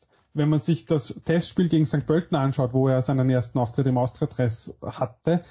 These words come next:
mit einer wirklich inferioren Leistung, kann man anders, kann man anders nicht sagen. Und jetzt hat gegen Salzburg reingekommen ist, es, der hat, der hat seine Sache ganz gut gemacht. Also der hat da nicht viel, der hat da nicht viel anbrennen lassen.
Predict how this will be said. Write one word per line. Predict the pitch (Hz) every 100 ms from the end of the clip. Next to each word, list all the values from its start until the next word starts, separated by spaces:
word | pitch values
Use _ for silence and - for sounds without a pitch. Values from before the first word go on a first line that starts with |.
| _
mit | 147
einer | 139 135 127
wirklich | 156 156 180 -
inferioren | 170 180 170 160 147 139 139
Leistung, | 139 117 113 - 147 202 _ _ _
kann | 160
man | 156
anders, | 147 156 151 - _
kann | - 156
man | 147
anders | 147 143
nicht | 147
sagen. | - 120 117 151 - - - _ _ -
Und | 165
jetzt | 165 160
hat | 165 -
gegen | 156
Salzburg | 156 143 147 - 185 -
reingekommen | 143 139 147 151 143 147
ist, | 175 -
es, | 139 - -
der | 147
hat, | 147 - _ _ _ -
der | 127
hat | 185
seine | 196 196
Sache | 185 170 180
ganz | 190 -
gut | 185
gemacht. | - 175 202 - -
Also | - 135
der | 143
hat | 135 139
da | 175
nicht | 185 214
viel, | - 175 175 185 180 - 123
der | 123 143
hat | 151 151
da |
nicht | 180 175
viel | -
anbrennen | 185 165 165 156
lassen. | 147 135 - 151